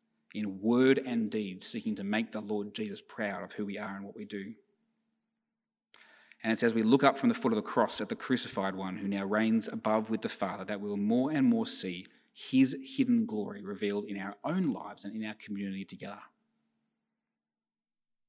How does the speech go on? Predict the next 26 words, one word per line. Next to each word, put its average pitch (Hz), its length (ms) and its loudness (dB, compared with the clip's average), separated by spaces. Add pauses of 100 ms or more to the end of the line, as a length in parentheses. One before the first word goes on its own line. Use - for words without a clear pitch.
(280)
That's 113 200 -2
what 107 120 -2
thankful 110 280 -2
living 98 240 -6
means. 98 440 -10 (840)
Let's 101 140 -8
pray 110 180 0
that 98 80 -2
the 98 80 -6
Lord 98 240 -4
Jesus 95 280 -4
himself - 500 -6
will 98 80 -14
be 98 80 -8
at 92 100 -8
work 98 260 -6
in 107 120 -6
us - 240 -4
as 107 120 -10
we 95 60 -10
seek 101 220 -6
to - 80 -8
live 95 160 -10
it - 60 -12
out 98 160 -16
together. - 260 -14